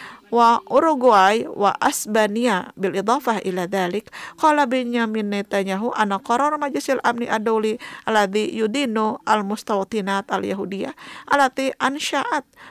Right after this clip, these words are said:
في الأراضي الفلسطينية عملًا من أعمال المحرجة إسرائيل لن تمتثل لأحكام الأمم المتحدة.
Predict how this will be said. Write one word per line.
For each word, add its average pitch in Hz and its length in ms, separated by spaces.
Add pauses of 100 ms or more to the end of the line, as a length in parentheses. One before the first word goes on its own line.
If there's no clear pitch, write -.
في 269 120
الأراضي 220 580
الفلسطينية 208 920 (100)
عملًا 254 600 (360)
من 233 220 (100)
أعمال 226 460
المحرجة 214 1040 (640)
إسرائيل 240 720 (220)
لن 208 640
تمتثل 247 880 (340)
لأحكام 247 800
الأمم 208 460
المتحدة. 190 720